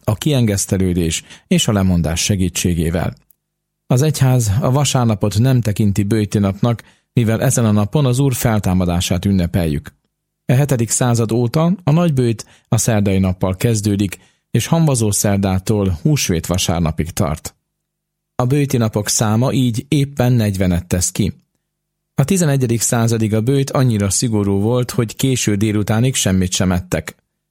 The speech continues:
Napjainkra az egyház enyhítette a böjti szabályokon, de Hamvazó szerdára és nagypéntekre szigorú böjtöt ír elő. A tizennyolc és hatvan év közötti hívek lehetőleg csak egyszer étkezzenek, és még kétszer vehetnek magukhoz élelmet.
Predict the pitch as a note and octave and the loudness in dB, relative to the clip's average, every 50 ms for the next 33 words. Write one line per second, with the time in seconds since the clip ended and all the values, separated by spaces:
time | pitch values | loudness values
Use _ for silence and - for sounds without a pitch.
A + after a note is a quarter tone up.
0 | _ _ _ _ - A#2 A#2 G#2 A2+ G#2+ G#2+ A2 - G#2+ G#2 G2+ - - B2+ B2 | _ _ _ _ 0 0 0 2 0 0 2 2 0 0 0 0 0 0 -2 0
1 | - B2 A#2+ A2+ G#2+ F2+ C3 B2 A2+ A2+ G#2+ F#2 G2+ G2 - - G2+ F#2+ G2 A2 | 0 0 0 2 2 2 2 2 2 2 2 0 0 -2 -2 0 -2 0 0 0
2 | G#2 G2+ - F#2 - - B2 A2+ G#2 G#2 G2 G2 G2 F#2+ - A#2 A#2 A2+ A2+ - | 0 0 -2 -2 -2 0 0 0 0 0 0 0 0 0 0 0 0 0 0 -2
3 | _ - A2 G#2+ F#2 G2+ C#3+ D#3 D3 C3+ C3 A#2+ A2 G#2+ G#2 - - A2 G2+ G2 | _ -2 -2 0 2 2 2 2 2 0 0 0 0 0 0 0 -2 0 0 0
4 | F#2+ G2 G2 F#2+ F#2 E2+ F2+ - - A2 G#2+ - - - G#2 G2+ F#2+ G#2 G2+ - | 0 0 0 0 0 -2 -2 0 0 0 0 0 -2 -2 0 0 0 -2 -2 -2
5 | B2 B2 A2 - - C#3 A#2+ G#2+ F#2 F#2 F#2 F2 G2 F#2+ F#2+ - F2+ E2+ - F2 | -2 -2 0 0 -2 0 0 0 0 0 0 0 0 0 0 0 -2 -2 0 0
6 | E2+ F2 F2+ F2 F2 D#2+ C#2 - - _ - - - - - - _ - - C#3 | 0 0 0 0 0 -2 -2 -4 -8 _ -20 -20 -20 -20 -20 -20 _ -4 -2 0
7 | B2 A2+ A2+ G#2 G#2+ G#2+ G#2+ G#2 - - D3+ C3+ - - B2+ A2+ - G2 F#2+ F#2 | 0 2 2 2 2 2 2 0 0 0 -2 -2 0 0 -2 0 0 0 0 0
8 | F2+ - - G#2 F#2+ G2 F#2 - - F#2 F2 E2+ A#2 A2+ A2 B2+ C3+ B2+ - - | 0 0 -2 -2 0 0 -2 -2 -2 -2 0 2 2 2 2 0 0 -2 -4 -4
9 | - - A#2 A2 G#2 F#2+ - F2+ E2+ E2+ - - - G2+ F#2+ - - D#3 C#3+ C3+ | -2 0 0 0 0 0 0 0 0 -2 -2 -2 -2 -4 -2 -2 -2 -2 0 0
10 | - - B2 G#2 G#2 G2 - - F#2+ F#2 F2+ G#2 F#2 F2+ F2+ F2+ - - - - | 0 -2 0 0 0 -2 -2 -2 -2 -2 0 0 2 2 0 -2 -4 -8 -10 -4
11 | - B2+ A#2+ A#2+ - - C#3+ D3+ E3 D3+ D#3 - - B2+ A#2 - - G2 F2 F2+ | -2 0 0 0 0 2 2 2 2 2 0 -2 -2 -2 0 0 0 0 0 2
12 | F#2+ G2+ G2 F#2 F2+ G2 F#2 F#2 D#2+ G2 G2 F#2+ G2 F#2+ - - D#3+ C#3 - - | 2 2 0 0 0 0 0 0 2 2 2 2 0 -2 -2 -2 -2 -2 -2 -2
13 | - F2 - - E2+ F2 F2 F2+ F2 - - - | -4 -4 -4 -2 -2 -2 -2 -2 -4 -6 -10 -12